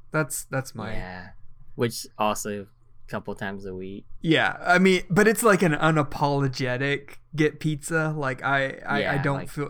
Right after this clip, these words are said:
Speaker 1: I
Speaker 2: mm.
Speaker 1: know that I'm getting it and nobody can say anything.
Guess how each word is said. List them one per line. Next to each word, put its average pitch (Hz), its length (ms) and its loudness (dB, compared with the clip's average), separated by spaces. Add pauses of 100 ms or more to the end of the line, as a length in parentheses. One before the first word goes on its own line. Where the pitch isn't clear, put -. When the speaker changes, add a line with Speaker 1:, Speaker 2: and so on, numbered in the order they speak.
(100)
Speaker 1:
I 139 120 0
Speaker 2:
mm. 135 100 -2
Speaker 1:
know 135 300 0
that 139 140 -2
I'm 131 180 -4
getting 131 320 -2
it 135 260 -2
and 120 160 -8
nobody 123 280 -4
can 123 160 -10
say 123 220 -8
anything. 131 300 -8